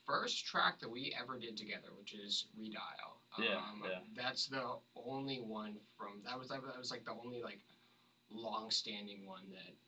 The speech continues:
Speaker 2: Yeah.
Speaker 1: survived, but, like, um, it kind of, our, I guess our standards for the process kept, um, getting better, um, and then more recently, we kind of came together with, like, a, a solidified track list, um,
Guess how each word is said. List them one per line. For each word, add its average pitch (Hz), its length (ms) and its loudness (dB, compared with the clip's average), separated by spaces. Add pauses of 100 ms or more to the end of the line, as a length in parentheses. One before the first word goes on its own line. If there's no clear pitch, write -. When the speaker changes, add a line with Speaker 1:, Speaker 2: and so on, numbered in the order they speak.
Speaker 2:
Yeah. 131 280 12
Speaker 1:
survived, 101 520 -2
but, 117 160 -4
like, 113 320 -2 (600)
um, 120 360 0
it 131 180 -2
kind 127 240 4
of, - 60 -2
our, 120 280 2 (140)
I - 100 4
guess - 180 4
our - 80 2
standards 107 580 6
for - 120 -6
the - 120 -8
process - 540 0
kept, - 440 -2 (120)
um, 196 540 -6 (520)
getting 208 340 -6
better, - 380 -10 (200)
um, 214 340 -2
and 123 220 -4
then 123 380 -4 (640)
more 139 260 4
recently, 143 580 4
we 123 140 -2
kind 123 240 -2
of 120 140 -4 (300)
came 139 280 2
together 117 380 -2
with, 113 200 -6
like, 107 220 -2
a, 101 300 -4 (100)
a 110 40 -2
solidified 110 720 0
track 110 400 0
list, - 460 2 (140)
um, 104 420 -2